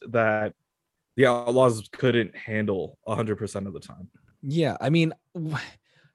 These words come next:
Speaker 2: typically the Boston Uprising has always been on the bottom of the tier list. Like, th-, I don't, I think, I th-, I think the number of people, they said in the pick'ems, how many people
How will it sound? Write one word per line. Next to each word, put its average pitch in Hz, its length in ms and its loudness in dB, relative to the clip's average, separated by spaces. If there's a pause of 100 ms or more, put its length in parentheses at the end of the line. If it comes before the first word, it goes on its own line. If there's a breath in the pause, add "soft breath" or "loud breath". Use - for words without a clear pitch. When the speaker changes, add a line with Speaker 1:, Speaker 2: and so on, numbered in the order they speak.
(180)
Speaker 2:
typically 277 520 2
the 170 120 4
Boston 143 520 2
Uprising 127 460 2
has 123 180 0
always 143 380 4
been 120 220 2
on 123 140 0
the 104 80 0
bottom 123 460 0
of 107 320 -6 (140)
the 120 120 -8
tier 214 340 0
list. - 440 -2
Like, 107 300 -2 (840)
th-, 147 340 -12
I 147 120 0
don't, 165 320 0 (140)
I 135 60 0
think, 202 180 2 (120)
I 131 120 0
th-, - 160 -12 (800)
I 143 60 -6
think 220 180 -4
the 190 80 4
number 147 500 2
of 117 320 -4
people, 127 300 -4
they 131 120 2
said 143 380 2 (380 soft breath)
in 151 100 0
the 143 100 0
pick'ems, 117 640 -2 (380)
how 139 200 2
many 151 240 4
people 143 340 -6